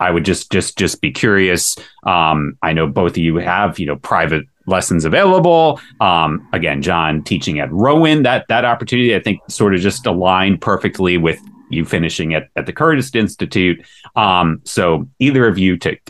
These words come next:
talk about the, the teaching element, how important that is to, uh, to the both of you.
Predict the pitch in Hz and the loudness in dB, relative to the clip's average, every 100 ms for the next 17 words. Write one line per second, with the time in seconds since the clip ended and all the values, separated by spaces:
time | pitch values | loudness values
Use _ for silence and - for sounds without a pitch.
0 | - 110 87 85 80 - 67 - - - | -2 -2 0 -2 -2 -4 -10 -12 -10 -6
1 | 107 78 71 69 69 67 80 69 67 71 | -4 -4 -4 -4 -4 -4 -4 -4 -6 -10
2 | 65 64 62 - - - - - - - | -8 -10 -12 -14 -16 -18 -16 -18 -20 -20
3 | 110 131 - - - - | -18 -14 -14 -14 -18 -18